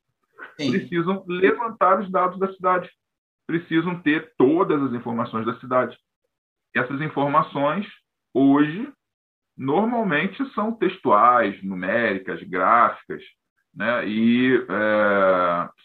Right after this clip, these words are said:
Speaker 2: se não tem um software de inteligência por trás, se torna algo até mesmo interpretativo. O
Speaker 1: Uhum.
Speaker 2: usuário precisa olhar pra aquilo, entender aquilo, né, pra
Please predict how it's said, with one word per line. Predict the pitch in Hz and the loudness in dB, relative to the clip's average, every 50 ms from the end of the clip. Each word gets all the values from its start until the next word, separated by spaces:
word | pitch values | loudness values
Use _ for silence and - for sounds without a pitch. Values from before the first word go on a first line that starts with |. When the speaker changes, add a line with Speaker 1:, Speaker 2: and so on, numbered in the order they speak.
| _ _ | _ _
Speaker 2:
se | - 131 | -4 -2
não | 139 151 165 180 | -2 -2 -2 -2
tem | 170 156 151 | -4 -4 -6
um | 151 143 131 127 | -4 -4 -6 -6
software | - - 117 113 113 110 - - 101 98 | -6 -2 2 2 2 2 2 -2 -6 -4
de | 95 98 | -4 -4
inteligência | 101 95 - 104 98 90 87 92 98 104 104 101 - - 90 87 | -6 -4 -2 -4 -4 -4 -4 -4 -2 -2 -2 -4 -6 -10 -12 -10
por | - 95 92 - | -10 -10 -10 -6
trás, | - 92 - 120 151 156 113 92 - - _ _ _ _ _ _ _ _ _ _ | -2 2 4 4 4 2 0 -4 -8 -14 _ _ _ _ _ _ _ _ _ _
se | - 123 | -10 -8
torna | 117 - 131 143 143 139 | -2 0 0 2 4 4
algo | 147 151 147 | 4 4 2
até | 143 143 156 165 | 0 -2 -2 -4
mesmo | 180 185 190 196 208 208 233 | -4 -2 -2 -2 -2 -2 -4
interpretativo. | 240 240 - 226 - - 220 220 220 233 262 - - - 113 98 90 85 - _ _ _ _ _ _ _ - - - _ | -4 -4 -4 -6 -4 -2 -2 -2 -2 -2 -6 -4 0 0 0 0 0 -4 -14 _ _ _ _ _ _ _ -20 -20 -20 _
O | - 95 | -6 -2
Speaker 1:
Uhum. | 101 107 | 2 2
Speaker 2:
usuário | 113 110 110 110 104 107 113 - | 2 4 4 6 6 6 6 4
precisa | - 143 135 - 131 131 131 - | 0 -4 -8 -6 -6 -6 -4 0
olhar | 131 127 117 110 117 135 160 - | 0 0 2 4 4 4 4 2
pra | 147 135 | 0 -2
aquilo, | 131 - - 131 139 151 165 160 165 165 160 180 - | -4 -4 -6 -4 2 2 2 2 2 -2 -6 -8 -10
entender | 123 - - 113 107 104 101 120 139 151 147 | -6 -4 -4 -2 -2 -2 0 0 0 0 0
aquilo, | 127 - - - 123 131 139 156 156 147 151 151 - _ _ _ _ _ _ - | -2 -4 -4 -4 -2 0 2 2 2 2 0 -8 -10 _ _ _ _ _ _ -6
né, | - 113 | -4 -2
pra | 117 - 117 117 - | 0 0 0 0 -2